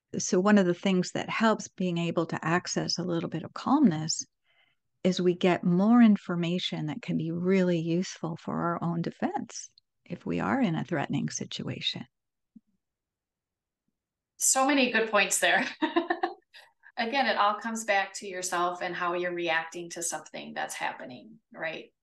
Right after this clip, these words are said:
Speaker 2: You know, in a way.
Speaker 1: Right. It starts
Speaker 2: Yeah.
Speaker 1: with self-management. We, we
Speaker 2: Yeah.
Speaker 1: teach people that. And then there are strategies in negotiation. A lot of that has to do with listening and asking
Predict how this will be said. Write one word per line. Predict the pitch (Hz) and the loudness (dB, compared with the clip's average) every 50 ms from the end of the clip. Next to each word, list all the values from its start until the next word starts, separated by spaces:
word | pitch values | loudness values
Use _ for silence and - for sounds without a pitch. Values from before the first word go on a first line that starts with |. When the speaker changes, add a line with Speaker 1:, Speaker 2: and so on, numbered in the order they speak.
| _ _ _ _ _ _ _ _ _ _ _ _ _ _ _ _ - | _ _ _ _ _ _ _ _ _ _ _ _ _ _ _ _ -18
Speaker 2:
You | 170 165 | -16 -14
know, | 160 156 160 - - | -12 -12 -14 -14 -14
in | 175 170 | -12 -6
a | 165 175 | -2 2
way. | 220 240 | 4 6
Speaker 1:
Right. | 247 233 214 208 196 185 - | 8 8 8 8 6 6 4
It | 202 202 | 2 0
starts | - - - 294 311 349 - | 0 2 4 4 4 4 4
Speaker 2:
Yeah. | - 320 | 4 2
Speaker 1:
with | 269 - | 2 2
self-management. | - - 226 214 233 226 - 208 190 185 185 185 180 170 160 - 160 156 147 - | 2 0 2 2 2 0 0 0 0 0 0 0 -2 -4 -6 -6 -6 -6 -4 0
We, | 175 175 175 160 - | 0 2 2 2 4
we | 175 185 | 4 4
Speaker 2:
Yeah. | 180 | 4
Speaker 1:
teach | - - 208 196 - | 4 2 0 0 2
people | - 202 - 185 | 0 0 2 2
that. | 190 185 175 - | 2 2 0 2
And | - 233 240 240 | 6 8 10 10
then | 262 277 | 10 10
there | 320 330 294 254 | 8 6 4 2
are | - 208 208 220 | 2 2 0 0
strategies | 226 - - 214 202 202 202 214 202 214 208 196 196 196 | 0 0 0 0 0 0 0 0 2 0 0 -2 -2 -2
in | 196 180 | -4 -4
negotiation. | 185 190 170 - 175 175 180 - - 190 175 175 180 - - 175 165 | -4 -4 -2 -2 0 0 0 0 0 0 0 0 -2 -2 -6 -6 -6
A | 160 | -6
lot | - 185 180 175 185 208 | -4 0 2 2 4 4
of | 214 202 190 | 4 2 2
that | 190 165 156 - | 2 0 0 -2
has | - - 185 175 180 - | -4 -4 -4 -4 -2 -2
to | - 180 | -2 0
do | 170 175 175 | 2 2 2
with | 165 165 - | 2 0 0
listening | 170 170 185 185 - - 202 190 185 180 175 160 | 0 2 0 0 -2 -2 0 0 0 0 0 -2
and | 160 156 | -4 -4
asking | - 160 156 165 - - - 180 170 165 165 | -2 -2 -2 -4 -4 -4 -4 -2 -2 -2 -4